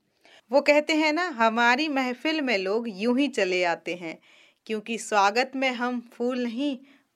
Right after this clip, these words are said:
पलकें जो बिछाए रहते हैं।" बीस मार्च दो हज़ार इक्कीस को अल्फाजे मेवात पर सूचना एवं प्रसारण मंत्रालय से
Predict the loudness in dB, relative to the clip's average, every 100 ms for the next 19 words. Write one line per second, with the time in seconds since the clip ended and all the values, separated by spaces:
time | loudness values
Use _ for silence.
0 | -2 -2 0 0 0 -2 -4 -6 -6 -6
1 | -8 -10 -12 -12 -14 -18 -20 _ -20 -20
2 | _ -4 6 6 6 4 6 6 4 2
3 | 0 2 2 4 4 2 -4 -4 -4 -4
4 | 0 2 2 2 0 4 4 4 2 4
5 | 4 6 4 4 2 4 4 2 _ _
6 | -6 2 2 2 4 4 4 2 2 -2
7 | 0 0 4 6 6 2 -2 0 2 4
8 | 4 2 0 -2